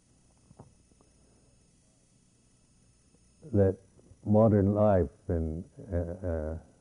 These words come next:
middle class existence really, uh, allows us to, to degenerate, spiritually, emotionally degenerate,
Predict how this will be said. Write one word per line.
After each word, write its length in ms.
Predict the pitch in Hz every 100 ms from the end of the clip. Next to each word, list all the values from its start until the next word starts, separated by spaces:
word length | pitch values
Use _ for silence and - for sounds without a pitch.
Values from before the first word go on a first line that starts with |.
| _
middle 260 | 92 98 98
class 420 | - 98 92 87 - - - 104
existence 760 | 82 78 110 - - 67 78 -
really, 420 | - 95 90 82 76 _ _ _ _ _ _ _ _ _ _ _ _ _ - -
uh, 60 | -
allows 520 | 104 110 160 226 175
us 160 | 82 82 - -
to, 420 | 104 90 80 - - -
to 60 | 101
degenerate, 840 | 87 104 101 120 117 90 76 73 - - _ _ _ _ _ _ _ _ _ _ _ _ _ _ _ _ _ _ _ _ _ _ _ _
spiritually, 840 | 107 104 98 - 92 90 90 90
emotionally 600 | 87 87 92 82 92 82
degenerate, 800 | 76 80 76 95 90 78 76 85